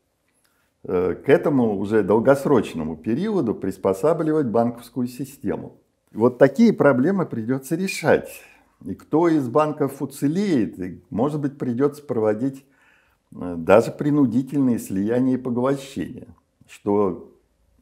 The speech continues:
м, не обрадует даже тех, кто будет обязан поглотить,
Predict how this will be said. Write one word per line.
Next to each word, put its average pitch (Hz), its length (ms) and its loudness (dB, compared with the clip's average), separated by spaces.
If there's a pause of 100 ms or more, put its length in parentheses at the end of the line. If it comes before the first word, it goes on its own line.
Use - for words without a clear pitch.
(120)
м, 92 640 -10
не 117 100 2
обрадует 135 560 4
даже 120 240 2
тех, 175 300 -4
кто 131 100 -4
будет 135 380 -2
обязан 123 480 0
поглотить, 143 680 -6